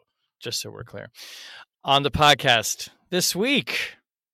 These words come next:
the death toll rises in Israel and Gaza as a historic wave of violence enters its third day. A ransomware attack leads to the shutdown of a major gas pipeline in the U S,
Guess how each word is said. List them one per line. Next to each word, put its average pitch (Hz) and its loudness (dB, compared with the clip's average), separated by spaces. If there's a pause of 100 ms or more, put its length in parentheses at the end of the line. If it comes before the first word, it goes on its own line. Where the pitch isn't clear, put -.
(180)
the 123 -8
death 147 0
toll 156 0
rises 139 -2
in 123 -10
Israel 131 -6
and 107 -8
Gaza 120 -2
as 104 -10
a 101 -14
historic 131 -8
wave 107 -8
of 98 -10
violence 98 -6
enters 101 -10
its - -12
third 95 -12
day. 95 -10 (720)
A 135 -12
ransomware 139 0
attack 160 0
leads 139 -8
to 123 -14
the 123 -2
shutdown 151 -2
of 120 -6
a 117 -2
major 127 -4
gas 117 -2
pipeline 95 -8
in 104 -10
the 101 -14
U 92 -10
S, 123 0